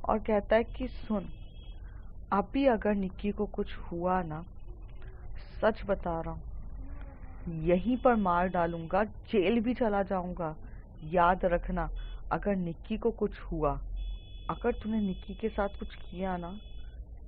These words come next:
तो मैं तेरी जान ले लूंगा। उस समय निशांत का बहुत गुस्सा होता है।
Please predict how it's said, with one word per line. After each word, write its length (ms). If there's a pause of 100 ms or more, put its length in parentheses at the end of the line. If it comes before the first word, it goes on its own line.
(800)
तो 60
मैं 140
तेरी 240
जान 340
ले 180
लूंगा। 380 (500)
उस 220
समय 200
निशांत 500
का 100
बहुत 520
गुस्सा 280
होता 340
है। 220